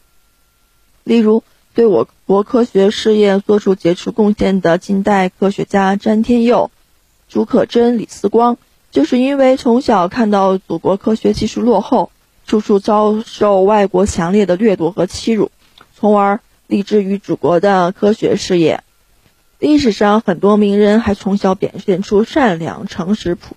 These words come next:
素、正直的道德品质。李四光十岁那年，看见邻居家失火，他半夜里起床帮助救火，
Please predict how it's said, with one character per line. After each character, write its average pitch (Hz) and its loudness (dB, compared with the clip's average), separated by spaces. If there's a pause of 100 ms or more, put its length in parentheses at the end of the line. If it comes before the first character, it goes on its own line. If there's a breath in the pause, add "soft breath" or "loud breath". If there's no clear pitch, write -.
(140)
素、 196 -4
正 214 -2
直 - -12
的 175 -2
道 175 -2
德 147 -8
品 - -12
质。 - -10 (580)
李 220 0
四 302 -2
光 302 0
十 - -4
岁 254 0
那 226 2
年， 185 -4 (220)
看 247 0
见 214 0
邻 202 0
居 220 -2
家 214 0
失 240 -2
火， - -6 (400)
他 302 2
半 330 2
夜 262 2
里 214 2
起 - -8
床 185 -2 (1200)
帮 262 0
助 214 0
救 220 0
火， - -8